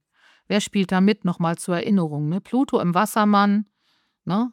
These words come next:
Der bleibt jetzt bis zweitausendvierundvierzig im Wassermann stehen und bildet jetzt dieses Dreieck, dieses Trigon rüber zu Uranus. Das ist jetzt ja auch neu, weil Uranus musste ja seinen Ingress erst noch in Zwillingen vornehmen. Und Neptun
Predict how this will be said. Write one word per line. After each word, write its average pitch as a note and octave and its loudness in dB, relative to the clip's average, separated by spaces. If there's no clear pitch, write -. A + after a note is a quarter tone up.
Der E3 0
bleibt E3 -4
jetzt - -8
bis F3+ -8
zweitausendvierundvierzig F3+ -2
im F3 -2
Wassermann F3+ -4
stehen F3 -4
und F3+ -8
bildet F3 0
jetzt F3 -8
dieses F3 -6
Dreieck, F3 -6
dieses E3+ -8
Trigon G3 0
rüber F3+ 0
zu - -8
Uranus. F#3 0
Das D#3+ -12
ist D#3+ -12
jetzt - -8
ja - -4
auch - -8
neu, F3+ 0
weil E3+ 0
Uranus D#3+ -2
musste E3+ -6
ja D#3+ -2
seinen E3 -4
Ingress D#3 -6
erst - -8
noch D#3 -6
in D3+ -8
Zwillingen E3 -4
vornehmen. G#3 2
Und D3 -8
Neptun F3 -4